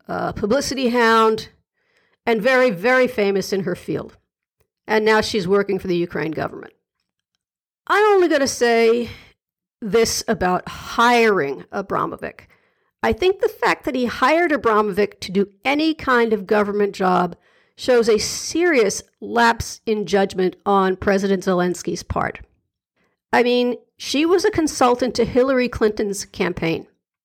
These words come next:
Think about f-, that for a second. She was a major consultant to Hillary Clinton's campaign. Do we remember how that worked out? I do.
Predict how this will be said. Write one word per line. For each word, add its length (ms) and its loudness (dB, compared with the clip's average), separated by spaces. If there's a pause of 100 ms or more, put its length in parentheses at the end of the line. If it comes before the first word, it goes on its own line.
(640)
Think 140 0
about 240 0
f-, 180 -16
that 200 0
for 120 -8
a 60 -6
second. 340 -8 (340)
She 200 -6
was 140 0
a 40 2
major 380 2
consultant 680 -2 (220)
to 120 -2
Hillary 420 4
Clinton's 460 -6
campaign. 540 -6 (1600)
Do 140 2
we 140 0
remember 420 0
how 160 2
that 180 0
worked 240 0
out? 300 -2 (1400)
I 180 2
do. 280 0